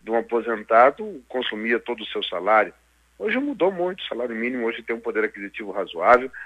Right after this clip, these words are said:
aonde se tem um casal aposentado na casa, é, dá pra, pra manter um bom nível de sustento. Agora, tá faltando muito, é o custo, né?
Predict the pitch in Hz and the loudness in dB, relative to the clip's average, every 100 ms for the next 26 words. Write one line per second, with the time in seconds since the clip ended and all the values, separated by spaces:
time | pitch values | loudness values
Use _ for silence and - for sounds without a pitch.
0 | - - 98 110 113 - 104 - 107 104 | -18 -8 -2 -2 -4 -10 -8 -2 -2 -2
1 | 92 95 92 110 104 - 95 95 92 98 | -4 -2 2 2 2 -2 -12 -10 -8 -8
2 | 104 110 - 110 127 143 - - - - | -8 -6 0 0 0 -6 -14 -18 -16 -4
3 | 104 107 104 101 95 98 117 120 110 98 | 0 0 0 0 -4 2 2 4 0 0
4 | - _ _ _ 98 101 107 - 110 107 | -6 _ _ _ -10 -8 -8 -2 -2 0
5 | 110 135 123 113 117 117 113 _ _ - | 2 4 2 0 -4 -4 -10 _ _ -2
6 | 123 - 107 - 87 67 - - - - | -2 -2 -8 -10 -12 -14 -18 -18 -16 -14
7 | - - 110 110 123 120 120 117 143 147 | -14 -6 -4 4 8 8 8 4 2 2
8 | 131 123 127 123 110 95 71 67 - _ | 0 0 0 0 -2 -8 -12 -18 -20 _
9 | _ 120 131 - 117 113 - 82 | _ 0 0 0 -8 -10 -12 -18